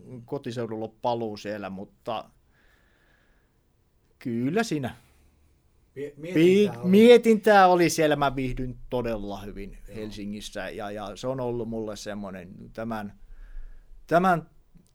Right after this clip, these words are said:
Speaker 1: alan semmonen korkeakoulu, että, että mä oon saanut niin kuin aivan loistavaa oppia ja hienoja ihmisiä siellä ja on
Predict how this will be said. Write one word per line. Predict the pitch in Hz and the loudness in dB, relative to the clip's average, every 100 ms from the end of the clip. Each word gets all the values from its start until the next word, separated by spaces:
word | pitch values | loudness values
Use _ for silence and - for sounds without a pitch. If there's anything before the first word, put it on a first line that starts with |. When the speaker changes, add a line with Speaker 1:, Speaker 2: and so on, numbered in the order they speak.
| _ | _
Speaker 1:
alan | 151 151 151 147 143 131 120 | -2 2 4 4 2 0 -4
semmonen | 127 127 117 | -8 -8 -6
korkeakoulu, | 127 123 117 107 107 110 110 107 101 | -4 -4 -4 -6 -6 -6 -6 -6 -8
että, | 92 90 90 | -10 -12 -16
että | 92 - | -18 -16
mä | 101 98 | -14 -14
oon | 101 | -16
saanut | 98 101 | -18 -18
niin | 101 | -18
kuin | 101 101 | -12 -8
aivan | 123 120 110 | -6 -6 -6
loistavaa | 107 104 110 104 101 | -8 -8 -8 -6 -6
oppia | 110 110 _ 98 92 | -6 -10 _ -14 -12
ja | 90 92 | -12 -12
hienoja | 107 117 98 101 90 | -10 -10 -10 -10 -12
ihmisiä | 104 95 92 90 85 | -14 -14 -16 -16 -16
siellä | - 85 85 80 | -18 -20 -20 -20
ja | 87 | -20
on | 62 101 | -20 -20